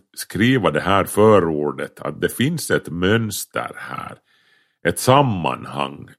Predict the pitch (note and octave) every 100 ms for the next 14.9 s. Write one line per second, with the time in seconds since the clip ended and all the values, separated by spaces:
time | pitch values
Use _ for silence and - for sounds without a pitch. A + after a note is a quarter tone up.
0 | - F2+ F2+ F2+ - - - G#2+ - G#2
1 | G2 - C3 C3+ F#2 D2 - - - _
2 | _ _ _ _ _ _ _ _ _ _
3 | _ G#2+ D3 F#3 D3+ G#2+ G#2 F2+ - F2
4 | D#2+ D#2 - - - G2+ A2+ G2+ G2 F#2
5 | F2+ F#2 F2+ F#2 A#2+ A#2 - G2 E2+ -
6 | E2 E2+ F2+ F2 E2+ _ - G#2 A2+ A#2+
7 | G2+ - E2+ D#2 D2 D2+ - C#2+ E2+ E2
8 | E2 E2+ F2 F2 G#2+ A2 G2 - - D#2+
9 | D2 - _ _ _ _ - D#2+ E2+ D#2+
10 | F#2+ F2+ - A2 A#2 - F#2 F2 - -
11 | G2 G2 F#2+ D#2 - - E2 D#2 - _
12 | _ - A2 G#2+ F#2 E2+ - E2+ E2 E2+
13 | E2+ E2+ F2 E2+ F2 F2+ F2+ - A2 A2+
14 | D#2 - - - D#2 D#2 E2+ E2+ D#2+